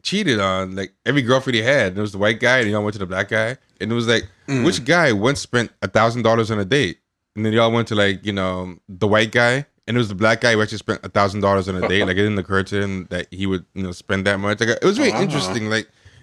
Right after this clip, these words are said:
Speaker 1: the race was coming through, but in very kind of low-key ways.
Speaker 2: Huh.
Speaker 1: Yeah.
Speaker 2: Well, that's interesting, you know? Um, I, you know, I think a lot of times when I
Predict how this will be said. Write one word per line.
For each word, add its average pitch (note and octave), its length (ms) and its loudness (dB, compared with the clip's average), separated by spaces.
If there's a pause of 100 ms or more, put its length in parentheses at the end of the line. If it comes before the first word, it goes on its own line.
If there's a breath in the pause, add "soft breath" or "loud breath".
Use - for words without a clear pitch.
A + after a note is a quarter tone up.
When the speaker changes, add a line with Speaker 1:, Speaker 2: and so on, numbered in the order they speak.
Speaker 1:
the C#3+ 140 0
race G3 280 0
was F3 140 -8
coming C#3+ 400 0
through, C#3+ 260 -2
but A#2+ 200 0
in A2 200 -2
very B2 380 2
kind A#2+ 220 -2
of G2+ 60 0
low-key G#2 440 0
ways. F2 400 -2 (160)
Speaker 2:
Huh. F3+ 320 -8 (120)
Speaker 1:
Yeah. G2 540 0 (180)
Speaker 2:
Well, F#3+ 140 -6
that's C4 140 -6
interesting, D#3 640 0
you C3 100 2
know? D3+ 300 -2
Um, B2+ 480 2 (140)
I, D#3+ 60 2
you F#3+ 120 4
know, F#3 300 2 (120)
I F3+ 80 2
think - 260 0
a E3 60 4
lot F3+ 160 4
of D3 60 0
times F3 180 2
when D3+ 180 4
I D3 120 2